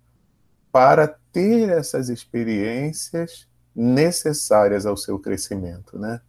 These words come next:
E a reflexão que me veio foi a seguinte, né? Como pode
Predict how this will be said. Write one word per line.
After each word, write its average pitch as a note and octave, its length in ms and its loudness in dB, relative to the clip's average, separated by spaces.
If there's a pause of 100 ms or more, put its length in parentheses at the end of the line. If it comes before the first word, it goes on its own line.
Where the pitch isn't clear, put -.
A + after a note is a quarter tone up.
(480)
E A#2+ 100 8
a B2 60 10
reflexão C3+ 720 0
que C3+ 120 -6
me C3 160 -2
veio B2 260 -4
foi C#3 220 -2
a C#3 60 0
seguinte, B2 640 -4
né? B2+ 240 -6 (1160)
Como E4+ 460 2 (160)
pode G#2+ 680 6